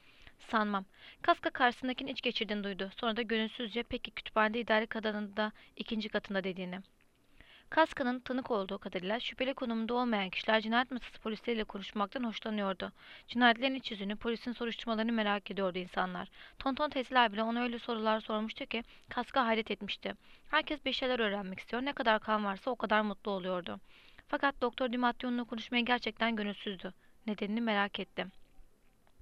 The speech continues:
Kütüphane bilgi işlem odasıyla muhasebe bölümünün arasında sıkışmıştı.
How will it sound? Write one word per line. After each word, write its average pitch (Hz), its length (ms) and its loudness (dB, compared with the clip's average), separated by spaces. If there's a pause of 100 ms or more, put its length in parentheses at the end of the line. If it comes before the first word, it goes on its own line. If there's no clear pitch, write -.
(480)
Kütüphane 269 460 6
bilgi 254 220 0
işlem 247 240 -2
odasıyla 214 380 -2
muhasebe 214 480 0
bölümünün 226 260 0
arasında 220 360 -2
sıkışmıştı. - 640 -6